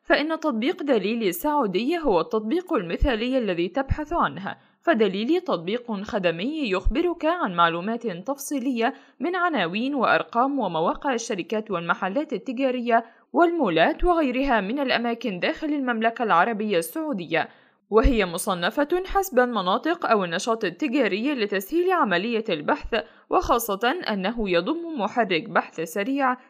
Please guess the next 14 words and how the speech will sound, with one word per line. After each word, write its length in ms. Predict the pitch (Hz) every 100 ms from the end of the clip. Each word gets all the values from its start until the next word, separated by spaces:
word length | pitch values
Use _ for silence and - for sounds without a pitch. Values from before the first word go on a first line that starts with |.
| _ -
يمكنك 680 | 370 294 226 262 240 233 233
من 280 | 180 226
الوصول 500 | 262 233 220 247 233
إلى 340 | 202 233 220 170
ما 160 | 214
تريد، 480 | 320 285 269 240 226
سواء 560 | 277 349 349 320 262 226
بحثت 420 | 208 233 233 -
بالاسم 560 | 196 170 175 285 269 220
أو 220 | 311 330
المجال، 520 | 285 196 226 240 226
وأيضا 560 | 202 302 247 202 190 175
تحديد 420 | 240 226 196 175
المنطقة. 680 | 175 294 277 - 175 -